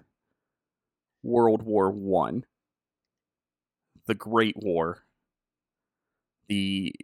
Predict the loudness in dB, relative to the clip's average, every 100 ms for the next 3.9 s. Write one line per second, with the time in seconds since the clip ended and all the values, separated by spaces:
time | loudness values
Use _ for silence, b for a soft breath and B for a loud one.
0 | -16 -10 -4 6 8 8 6 2 0 6
1 | 8 8 6 4 4 4 2 0 -4 -8
2 | -6 -2 2 4 2 -2 -6 -6 -6 -2
3 | 0 0 0 -4 -4 -4 -6 -8 -10